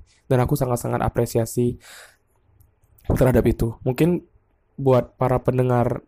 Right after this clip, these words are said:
podcast Nanggro yang kerabat, keluarga, teman terdekatnya, atau suami atau istrinya yang menjadi tenaga medis, aku sangat menghormati kalian, aku sangat respect atas hal itu,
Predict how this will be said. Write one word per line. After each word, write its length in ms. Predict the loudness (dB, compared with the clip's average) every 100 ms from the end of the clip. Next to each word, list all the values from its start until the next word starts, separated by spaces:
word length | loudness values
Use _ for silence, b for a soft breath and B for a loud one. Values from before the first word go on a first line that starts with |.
| _
podcast 320 | -6 -2 -2 0
Nanggro 320 | 0 4 4
yang 320 | 4 0 -4 B B B _
kerabat, 480 | 0 2 2 0 0
keluarga, 480 | 0 2 4 2 4
teman 320 | 2 2 2
terdekatnya, 560 | 0 0 0 0 0
atau 240 | -2 0 -2
suami 400 | 2 0 0 -4
atau 240 | -4 -4
istrinya 400 | -4 -4 -2 2
yang 320 | 2 2 -4 -14 b b b b
menjadi 400 | -2 2 4 2 0
tenaga 320 | 0 2 2
medis, 400 | 2 2 0 0 -12 _ _
aku 160 | -6 -2
sangat 320 | 0 0 0
menghormati 480 | 0 0 0 -2 -2
kalian, 480 | 2 4 4 2 0
aku 160 | -6
sangat 320 | -6 -8 -4 -6
respect 320 | -4 -6 -4
atas 240 | -8 -8
hal 160 | -8 -6
itu, 400 | -2 2 2